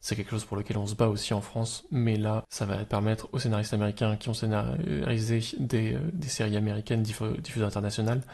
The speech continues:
d'avoir une partie, donc un intéressement de, du succès de ces séries, qui vont revenir nourrir, euh, la W G A et qui, du coup, va permettre de financer des nouveaux projets ou, euh,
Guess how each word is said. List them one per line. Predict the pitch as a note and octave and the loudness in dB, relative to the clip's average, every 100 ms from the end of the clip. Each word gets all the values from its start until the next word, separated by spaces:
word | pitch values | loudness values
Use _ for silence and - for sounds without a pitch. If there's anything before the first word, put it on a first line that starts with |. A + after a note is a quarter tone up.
| - - - - | -16 -18 -8 0
d'avoir | G#2+ A#2 - - | 4 2 0 2
une | D3 | 4
partie, | C3 A#2+ - - C3+ B2+ - | 6 2 0 -4 -2 -2 0
donc | A2+ - | -2 0
un | - | 2
intéressement | A2+ A2 A2+ G#2+ - B2 A#2+ B2 | 4 4 2 2 2 2 2 2
de, | B2+ A2+ G#2+ | 4 4 4
du | A#2 | 0
succès | A#2+ A#2 - | -2 -2 0
de | A2+ | 0
ces | - | 0
séries, | G#2+ - G#2+ A2 C3 - _ - _ | -2 -2 -2 0 -2 -8 _ -20 _
qui | - | 0
vont | A2+ G#2+ | 4 4
revenir | G#2 G#2 A#2+ - - | 4 4 2 2 0
nourrir, | A#2+ G#2+ G#2+ A#2+ - | 2 4 2 2 -2
euh, | - G#2+ - - | -2 0 0 0
la | - | 0
W | A2 G#2 G2+ | 0 2 0
G | G2 G#2 | 0 2
A | G#2+ - | 2 2
et | B2 | 0
qui, | - - | -6 -10
du | A#2 | -8
coup, | - - A#2 - - - - | -6 -4 -4 -4 -16 -20 0
va | A2+ | 2
permettre | G#2 G2+ G#2+ - | 2 0 0 -2
de | |
financer | - A2+ G2+ A2+ | -2 0 2 0
des | G#2+ | 0
nouveaux | G#2 G#2 | 0 -2
projets | - G#2+ G#2 A2+ - | -2 0 2 2 0
ou, | B2 A2 G#2+ | 0 0 0
euh, | A#2+ C3 | 0 0